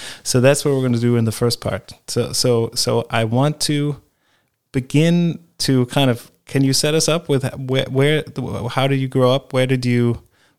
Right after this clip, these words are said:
where do you come from? What's, what's, like, the situation with little, <laughs>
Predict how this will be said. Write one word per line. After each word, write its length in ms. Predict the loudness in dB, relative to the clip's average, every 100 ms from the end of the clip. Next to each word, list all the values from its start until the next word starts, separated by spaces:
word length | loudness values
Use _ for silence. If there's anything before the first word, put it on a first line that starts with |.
| -4
where 120 | 0
do 80 | 0
you 60 |
come 240 | 0 0 0
from? 340 | 0 0 2
What's, 340 | 2 2 -2 -2
what's, 380 | 0 0 -2 -2
like, 200 | -2 -2
the 80 |
situation 800 | -4 -4 0 0 2 0 0 -2 -4 -8
with 120 | -2
little, 440 | 0 2 2 0 -4 _ _ -10
<laughs> 160 | -6